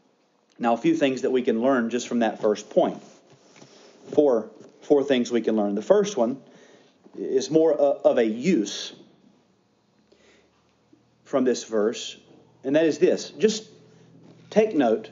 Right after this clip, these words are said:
and observe the way that Paul dealt with people. Think about the way he would deal with these Cor-, these Corinthian Christians. And, and this would apply really in every epistle.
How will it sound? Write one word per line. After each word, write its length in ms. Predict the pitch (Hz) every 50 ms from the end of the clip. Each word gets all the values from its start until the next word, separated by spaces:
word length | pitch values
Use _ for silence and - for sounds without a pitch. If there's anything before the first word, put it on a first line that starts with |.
| - - -
and 120 | 143 135
observe 680 | 131 120 117 - - 156 156 120 95 87 90 95 - - - - - - - - _ - - _ -
the 140 | - 123 127
way 320 | 120 120 139 143 151 170
that 180 | - 190 - -
Paul 640 | - - - 175 143 120 101 95 101 113 - - - - - - - - - - - - - - - - - - - - - - - -
dealt 440 | 170 160 110 95 110 - - - - - - - - - - - _ _ _ _ -
with 160 | - - -
people. 340 | - 147 117 - - - - - - _ _ _ _ _ _ _ _ _ _ _ _ _ _ _ _ _ _ _ _ _
Think 280 | - - - 185 214 202
about 260 | 226 190 190 180 -
the 80 | 156 160
way 320 | 143 147 165 170 170 170
he 220 | 143 143 170 170 156
would 240 | 139 143 135 120
deal 260 | 117 139 147 135 123 113
with 320 | 113 117 110 110 - -
these 220 | 123 120 113 -
Cor-, 260 | - - 123 120 113 - -
these 280 | 123 120 110 107 -
Corinthian 380 | - - 123 117 110 110 104 98
Christians. 420 | 95 98 90 - - - - -
And, 120 | 110 - 147
and 320 | 147 139 117 - - 101
this 120 | 151 147 -
would 100 | 143 123
apply 240 | - - 127 127
really 260 | 123 131 160 160 131 113
in 80 | 113
every 340 | 131 147 147 127 117 110 110 - - - - - -
epistle. 580 | 135 131 - 160 165 160 - 120 92 - -